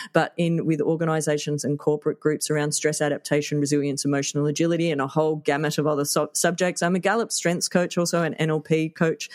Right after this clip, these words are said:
as well. So I have a few different bows, bows in my pocket. I always get that round the wrong way. You know what I mean. I have a few different tools in my toolbox as far as I can help you. And, uh, for those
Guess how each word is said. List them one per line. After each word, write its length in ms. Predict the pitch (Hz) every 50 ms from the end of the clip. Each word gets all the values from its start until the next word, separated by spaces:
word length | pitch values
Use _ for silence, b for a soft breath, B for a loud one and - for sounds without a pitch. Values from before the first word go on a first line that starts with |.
| B B B B
as 220 | B 160 156 - -
well. 260 | 160 156 160 156 147 B B B B
So 120 | B -
I 100 | 202 214
have 200 | 226 254 302 302
a 80 | 330 330
few 460 | - - - 254 269 277 285 302 294
different 420 | - 254 247 233 - 240 220 220 151
bows, 540 | - 180 180 180 180 180 180 175 - - _ _ _ _ _ _ _ _ _ _ _ _
bows 440 | - 160 175 202 294 359 392 - - - _ _ _ _ _ -
in 180 | - 190 190
my 140 | 185 180 180
pocket. 360 | 180 - 226 233 - - - -
I 40 | -
always 180 | 185 180 180 180
get 180 | - 175 -
that 160 | - 165 - -
round 220 | 170 165 156 156
the 80 | 151 147
wrong 240 | 151 147 147 143
way. 300 | 135 151 147 143 135 147 - B B B B B B B B B B B -
You 160 | - 165 165
know 120 | 160 156
what 100 | 147 147
I 60 | 147 147
mean. 260 | 143 139 131 135 151 - _ B B B
I 120 | B 190
have 160 | 208 214 220 208
a 60 | 202
few 280 | - 240 220 208 202
different 320 | - - 202 - 190 175 -
tools 280 | - 185 170 165 156
in 60 | 165 160
my 120 | 151 151
toolbox 500 | 147 - 160 156 147 147 147 143 - -
as 160 | 151 147 147
far 240 | - - 147 143 143
as 140 | 143 147 -
I 80 | 143
can 160 | 143 - 156 147
help 300 | 147 151 147 147 - -
you. 200 | 147 151 151 151 -
And, 280 | 165 165 160 165 156
uh, 180 | 165 160 156 151
for 120 | 151 -
those 400 | 175 170 175 180 175 165 - -